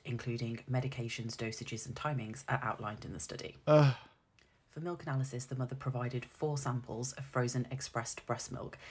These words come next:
Speaker 1: and each sample was collected approximately one month apart. All samples were warmed, hand agitated, and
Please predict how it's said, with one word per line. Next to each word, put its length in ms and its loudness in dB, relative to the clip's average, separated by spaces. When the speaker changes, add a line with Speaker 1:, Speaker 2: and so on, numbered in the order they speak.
Speaker 1:
and 180 6
each 140 0
sample 380 2
was 120 -2
collected 600 -2
approximately 540 -4
one 200 -2
month 240 -8
apart. 480 -2
All 160 4
samples 600 2
were 320 2
warmed, 480 6
hand 380 2
agitated, 680 -2
and 120 0